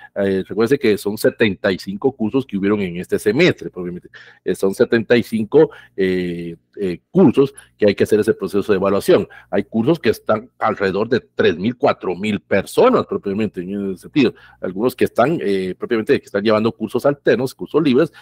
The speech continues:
conocen que hay cursos que tienen mil doscientos, mil quinientos, propiamente, estudiantes, pues, en ese sentido. Hay que, eh, valorar ese sentido, hay que respetar a los catedráticos que tienen que hacer ese proceso de evaluación. Antes no se evaluaba los cursos libres,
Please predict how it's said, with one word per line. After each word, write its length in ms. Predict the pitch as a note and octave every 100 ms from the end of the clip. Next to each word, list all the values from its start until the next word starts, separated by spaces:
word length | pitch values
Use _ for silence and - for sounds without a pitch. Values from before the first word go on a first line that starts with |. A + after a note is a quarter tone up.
| _
conocen 400 | - G#3+ G#2+ C3+
que 120 | B2
hay 80 | G2
cursos 300 | - G2+ D3
que 200 | - A#2 - _
tienen 340 | A2 A2 B2+ - - _
mil 340 | - F#2+ A#2 A#2
doscientos, 600 | D3+ - A#2+ G#2+ D3+ G#2
mil 260 | G2+ G2+
quinientos, 720 | - A3+ E3 F#4 D4 D#3+ G2+
propiamente, 400 | - F#2+ G2+ F#2
estudiantes, 640 | - _ G#2+ F#3+ A#3 A#2+ F2+
pues, 140 | F2
en 140 | F2 F#2
ese 160 | F2
sentido. 320 | F2 - G#2+ - - -
Hay 160 | - A#2
que, 240 | - C#3+ A#2+
eh, 260 | G2+ F#2+ F2+
valorar 480 | G2+ G2+ G2 G#2+
ese 220 | B2 G#2+ F2+
sentido, 360 | F#2+ C3+ D#3+ - - -
hay 120 | G2+
que 140 | -
respetar 640 | G#2+ B2 G#2+ - A2 A#2 A#2+
a 40 |
los 120 | A2+
catedráticos 640 | - A2+ D3 C3+ G#2+ D3 C#3+
que 80 |
tienen 200 | - G2+
que 60 | G#2+
hacer 160 | G#2 G#2
ese 140 | G#2+
proceso 360 | A2 G#2 G2 A#2
de 20 |
evaluación. 360 | A2+ A#2 C3 C3+ - -
Antes 460 | B3 G#2+ - A2
no 160 | G2+ G#2
se 100 | A#2
evaluaba 460 | G#2+ G2+ G#2+ A2+
los 140 | G#2+ F2+
cursos 300 | A2 G2+ C#3
libres, 280 | G3 G2+